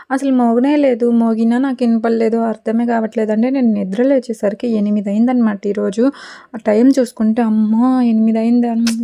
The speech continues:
ఐదింటికి లెగవాలనుకున్నా, ఎనిమిదింటి దాకా నిద్రపోయానా, ఛీ, అసలు ఏంటి ఇలా చేశానని అయితే నన్ను నేనే కాసేపు తిట్టుకుంటూ ఉన్నానన్నమాట.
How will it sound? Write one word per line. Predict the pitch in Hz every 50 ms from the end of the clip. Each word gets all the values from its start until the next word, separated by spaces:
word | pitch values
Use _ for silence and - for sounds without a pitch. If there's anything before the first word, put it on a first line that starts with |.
| 233 233 226
ఐదింటికి | 214 220 214 226 226 233 - 285
లెగవాలనుకున్నా, | 277 269 262 262 254 254 247 247 240 247 240 254 262 277 285 254
ఎనిమిదింటి | 247 233 233 233 233 233 233 226 226
దాకా | 254 262 269 262
నిద్రపోయానా, | 254 247 233 220 233 233 220 226 220 220 220 214 220 220 220
ఛీ, | 220 - - - 277
అసలు | 277 262 - - 226 220
ఏంటి | 220 240 262 269 269
ఇలా | 240 233 233
చేశానని | 226 233 233 220 - 233 226 220 220 220 214
అయితే | 208 - -
నన్ను | 233 214 202 196 202 202
నేనే | 202 208 208 220 233
కాసేపు | - 220 277 - - 214 214 - 247 240 - 349 - 349 339 - - - -
తిట్టుకుంటూ | - 226 208 - - - 214 214 202 220
ఉన్నానన్నమాట. | 220 208 208 208 202 202 202 202 208 202 196 -